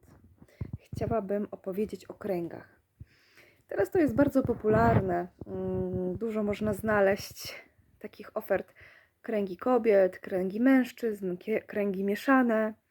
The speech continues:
Mm, o co w ogóle chodzi w tych kręgach? Dlaczego one są takie popularne? E, na czym polegają? Dzisiaj w tym filmiku chciałabym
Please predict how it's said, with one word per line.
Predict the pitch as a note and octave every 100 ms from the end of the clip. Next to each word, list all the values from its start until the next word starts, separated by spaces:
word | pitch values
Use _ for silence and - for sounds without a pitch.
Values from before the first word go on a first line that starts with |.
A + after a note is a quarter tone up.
| _ _ _ _ _ _ _ -
Mm, | A3+ A3 A3 A3 A3 A3 A3+ _ _ _ _
o | F4
co | G#4 G4
w |
ogóle | F#4 F#4
chodzi | E4+ - F4 C#4 C4
w |
tych | A#3 -
kręgach? | - A3+ B3 C#4 C#4+ D4+ -
Dlaczego | - A3 - C4 B3+
one | B3
są | A#3 A3
takie | A3+ - A3+
popularne? | G#3 - G3 F#3+ A3 A#3+ A#3 B3 B3 - - - - _
E, | - G3 G3 G3+
na | G#3+ C4+
czym | - A#3+
polegają? | A3 G3+ F#3 G3 G3+ B3 B3+ B3
Dzisiaj | B3+ C4+ C#4
w | C4
tym | A#3+ A3
filmiku | A3+ B3 - -
chciałabym | - C#4+ D4 B3+ B3+ B3